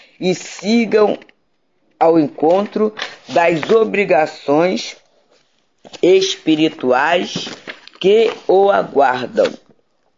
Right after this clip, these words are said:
Lembrando-se de que mesmo as festas de natureza familiar,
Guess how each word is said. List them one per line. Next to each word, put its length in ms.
Lembrando-se 1160
de 120
que 200
mesmo 480
as 200
festas 540
de 100
natureza 580
familiar, 840